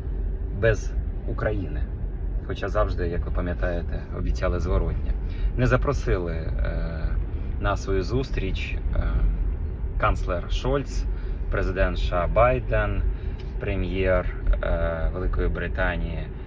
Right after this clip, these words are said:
Сталмер та президент Франції Макрон, нашого президента, до себе. Хоча, здавалося б, буквально, ну, кілька годин тому, можна сказати, Володимир Зеленський був в Брюсселі і презентував, е, е,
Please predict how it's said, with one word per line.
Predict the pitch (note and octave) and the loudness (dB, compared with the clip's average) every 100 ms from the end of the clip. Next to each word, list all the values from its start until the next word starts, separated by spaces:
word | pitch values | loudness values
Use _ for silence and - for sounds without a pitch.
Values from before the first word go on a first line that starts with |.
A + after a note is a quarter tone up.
| - - - | -6 -2 0
Сталмер | - B2 B2+ A#2 F#2 F2+ - | 4 6 6 6 4 2 0
та | F#2+ F2+ F2 E2+ | 2 2 2 0
президент | G2 E2+ F2+ E2+ | 0 0 2 2
Франції | F#2 F2+ E2+ F#2 | 2 2 0 -2
Макрон, | F2 E2+ - A2+ B2+ - - - | 0 0 2 2 4 4 2 4
нашого | D3+ - - E2 | 4 4 2 -2
президента, | F3 - - F#2 - - | -4 -4 -2 6 6 10
до | E2+ | 10
себе. | - G#2+ F#2+ | 10 8 0
Хоча, | - - | -4 -2
здавалося | G2+ G2+ B2 A2+ - G2 | 0 4 4 2 0 -2
б, | F2+ - | -2 -2
буквально, | - G#2+ G#2+ G2+ F#2 - - - - - - | 2 6 6 4 0 0 -4 -4 -6 -4 -2
ну, | G2 F2+ E2 | 0 -2 0
кілька | - C3+ C3 | 2 2 4
годин | A#2+ B2 B2+ | 2 4 2
тому, | A#2 C#3+ C3 | 4 4 4
можна | G2 - - | 2 2 2
сказати, | - F2+ A2+ A#2+ G2+ F2 - - - - F#2+ | 2 6 6 6 2 0 -2 -4 -2 -4 0
Володимир | G#2 G#2 G2 | 0 2 2
Зеленський | F#2 G2+ A#2+ A#2+ - - | 0 2 0 0 -4 -2
був | G2 | 0
в | - | 2
Брюсселі | - - - C#3+ C3+ A#2+ - - - - - - - - | 2 2 4 4 4 2 0 -2 -2 0 2 2 2 2
і | A2 G#2+ | 0 0
презентував, | - - F#2 G2 F#2 G#2+ A#2 - - - | 0 2 2 4 6 4 4 -2 -2 -2
е, | - - - - - - - - - - - - - | -2 2 2 2 -2 -2 -2 -2 0 -2 -2 -6 -4
е, | - | -2